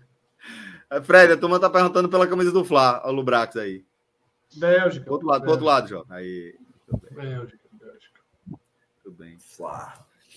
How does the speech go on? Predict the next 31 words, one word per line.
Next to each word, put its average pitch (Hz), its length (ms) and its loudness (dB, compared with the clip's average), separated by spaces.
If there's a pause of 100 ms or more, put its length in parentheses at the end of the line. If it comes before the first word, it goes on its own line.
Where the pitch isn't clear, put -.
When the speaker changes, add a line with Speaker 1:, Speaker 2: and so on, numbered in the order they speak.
(580)
Speaker 1:
É. - 100 -20
Speaker 3:
Campeão 117 220 -16
do 104 80 -18
mundo, 117 560 -8 (180)
brasileiro 101 600 -12
oito 101 160 -16
dois, 104 260 -16
oito 92 180 -16
três. 113 540 -14 (2250)
Ganhou. 101 260 -16
Speaker 1:
Muito 95 180 -14
bem. 87 340 -14 (400)
Galera, 170 500 6
agradecer 160 540 -2
aí 143 140 2
a 139 60 -2
companhia 127 360 -8
de 110 80 -8
todos, 117 440 -6
tá? 117 140 -6
Valeu, 117 240 -4
Fredão, 117 440 -8
valeu, 113 340 -4 (320)
Minhoca, 113 500 -6
valeu, 107 520 -6
Maestro. 113 680 -6 (320)
E 156 120 -2
principalmente, 247 680 -2
sobretudo, 208 400 -6
obrigado 185 380 -4
a 180 100 -16